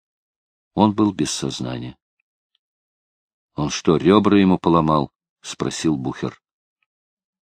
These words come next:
«Он его по голове бил», — ответил Карл. «Я сам видел». «Отнести его в барак?» «Нет», — сказал Бергер. «Лучше оставьте так. Пусть пока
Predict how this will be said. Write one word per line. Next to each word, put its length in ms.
«Он 180
его 300
по 140
голове 420
бил», — 320
ответил 420
Карл. 360
«Я 140
сам 280
видел». 400
«Отнести 520
его 200
в 100
барак?» 500
«Нет», — 360
сказал 400
Бергер. 500
«Лучше 380
оставьте 500
так. 480
Пусть 320
пока 560